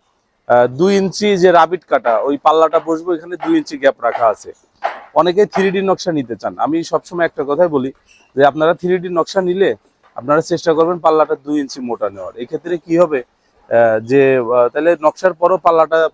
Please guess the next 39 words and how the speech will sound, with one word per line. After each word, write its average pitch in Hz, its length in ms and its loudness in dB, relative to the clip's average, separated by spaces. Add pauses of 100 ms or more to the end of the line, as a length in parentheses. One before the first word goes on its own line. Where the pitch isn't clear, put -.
(120)
মিনিমাম 175 380 -4
দেড় 151 160 -4
ইঞ্চি 151 220 -8
থিকনেস 170 400 -10
থাকবে, 180 220 -4
অনেক 160 240 -2
মজবুত 113 380 -8
থাকবে। 90 280 -14 (520)
আর 123 260 2 (140)
দে-, 156 280 0
দুই 170 220 0
ইঞ্চি 185 180 0
অনেকে 196 340 2
নিতে 180 260 -8
পারে 170 200 0
না 185 100 -4
এই 175 80 2
কারণে 175 340 -2
যে 180 160 -2
চৌকাঠ 180 380 -2
যখন 185 240 -2
লাগায় 131 280 2
ফেলে 120 260 -8 (500)
তখন, 196 440 2
আহ, 151 340 6
ওনার 160 300 2
ওই, 180 260 0
আহ, 143 380 6 (220)
চো-, 170 220 -6
পাল্লা 165 260 4
যেখানে 160 300 -6
বসবে 139 280 0
ওইটাকে 147 220 -4
আমরা 160 180 2
রাবিট 139 360 0
বলি, 110 160 -12
ওই 120 60 -6
রাবিটের 160 380 0
ওইখানে 196 360 -2